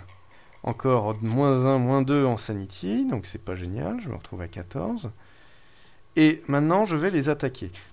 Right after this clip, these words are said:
Donc j'ai toujours, pour tout ce qui est combat, le choix Stopping Power.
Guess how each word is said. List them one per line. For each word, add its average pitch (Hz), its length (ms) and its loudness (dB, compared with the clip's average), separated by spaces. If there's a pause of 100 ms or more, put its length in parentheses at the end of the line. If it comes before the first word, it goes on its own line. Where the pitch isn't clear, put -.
Donc 113 140 -4
j'ai 139 120 2
toujours, 185 680 0
pour - 260 -10
tout 165 140 -8
ce - 100 -10
qui 156 80 0
est 143 40 -2
combat, 143 720 4
le 98 280 -4
choix 127 420 0
Stopping 135 520 -2
Power. 104 420 -2